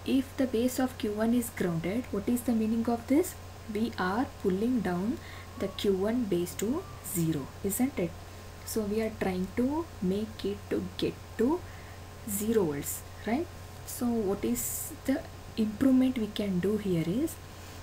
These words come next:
see, here it simply increase, increases the switching speed of this transistor, that is B J T, right? That is by discharging or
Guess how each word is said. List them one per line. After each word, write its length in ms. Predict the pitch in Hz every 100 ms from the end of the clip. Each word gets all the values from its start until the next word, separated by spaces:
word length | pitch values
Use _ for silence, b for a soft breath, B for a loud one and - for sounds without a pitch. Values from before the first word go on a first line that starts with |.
| -
see, 300 | - 262 208 -
here 420 | - 233 247 262 -
it 140 | 254 254
simply 400 | 240 208 - 277
increase, 480 | 226 202 - 226 220
increases 720 | 208 202 240 240 - 190 285 - B B B
the 100 | -
switching 380 | 247 196 180 226
speed 360 | 226 - 208 196
of 180 | 190 -
this 240 | 254 -
transistor, 540 | - 175 165 170 - 160
that 220 | 165 165
is 100 | 240
B 180 | 170 170
J 220 | 165 165
T, 160 | - 143 -
right? 220 | 202 202 214 - B B B -
That 200 | 185 208
is 140 | 202
by 280 | 185 196 311 - - - -
discharging 640 | 190 - 214 175 202 254
or 160 | 208 208